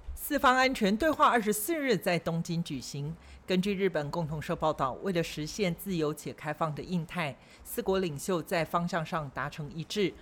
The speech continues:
对于未来五年印太地区的基础建设方面，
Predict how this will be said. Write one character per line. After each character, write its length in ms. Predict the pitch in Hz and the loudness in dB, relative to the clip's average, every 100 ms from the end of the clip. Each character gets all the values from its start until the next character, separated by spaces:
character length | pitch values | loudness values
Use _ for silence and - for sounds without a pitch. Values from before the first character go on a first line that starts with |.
| - - - | -20 -18 -4
对 140 | 320 | 0
于 20 | |
未 180 | 311 359 | 2 2
来 160 | 277 247 | 2 0
五 140 | 190 | 0
年 280 | 156 156 160 | -2 -4 -2
印 100 | 185 | -2
太 140 | 180 | 0
地 200 | 165 175 | -4 -4
区 200 | 151 170 | -6 -6
的 140 | 156 147 | -4 -4
基 180 | 165 | -6
础 220 | 151 - 123 | -10 -10 -10
建 220 | - 180 | -2 -2
设 240 | 156 - 156 | -2 -2 -2
方 200 | - 160 | -2 -2
面， 220 | 165 156 | -2 -4